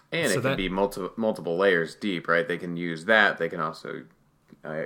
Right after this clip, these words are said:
Speaker 1: they're gonna relate it to other things that you've bought, right? So
Speaker 2: Right.
Speaker 1: if you're buying computer parts, they're obviously gonna recommend more computer parts.
Speaker 2: Right.
Speaker 1: Um,
Speaker 2: And that stuff doesn't really require big data. That,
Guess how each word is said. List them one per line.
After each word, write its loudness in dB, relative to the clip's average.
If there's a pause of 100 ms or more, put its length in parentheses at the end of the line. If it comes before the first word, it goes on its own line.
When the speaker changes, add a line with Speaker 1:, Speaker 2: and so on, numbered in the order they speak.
Speaker 1:
they're -8
gonna -6
relate -2
it -2
to -8
other -4
things -8
that -6
you've -10
bought, -2
right? -4 (240)
So -6
Speaker 2:
Right. -6
Speaker 1:
if -14
you're -8
buying -2
computer -8
parts, -4
they're -2
obviously -6
gonna -10
recommend -6
more -8
computer -14
parts. -12 (280)
Speaker 2:
Right. -14
Speaker 1:
Um, -12 (420)
Speaker 2:
And -4
that -2
stuff 2
doesn't 0
really -4
require -6
big -10
data. -4
That, -8